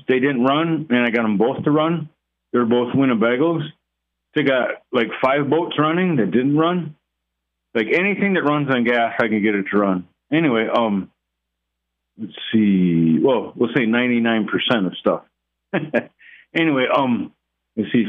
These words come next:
flooring. I did flooring. I did, anyway, I studied physical fitness for fifteen years also. If somebody's looking for an instructor,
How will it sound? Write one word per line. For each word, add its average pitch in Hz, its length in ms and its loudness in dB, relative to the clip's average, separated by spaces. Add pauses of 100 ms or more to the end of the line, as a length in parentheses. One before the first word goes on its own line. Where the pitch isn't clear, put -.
flooring. 143 520 2
I 127 80 2
did 120 260 0
flooring. 135 500 2
I 101 140 0
did, 104 160 -4 (540)
anyway, 160 480 0 (440)
I 139 220 0
studied 156 340 0
physical 156 440 0
fitness 160 340 0
for 117 160 0
fifteen 127 400 0
years 120 220 2
also. 139 500 0 (380)
If 120 180 0
somebody's 143 340 2
looking 147 440 0
for 127 80 0
an 107 160 0
instructor, 135 580 -2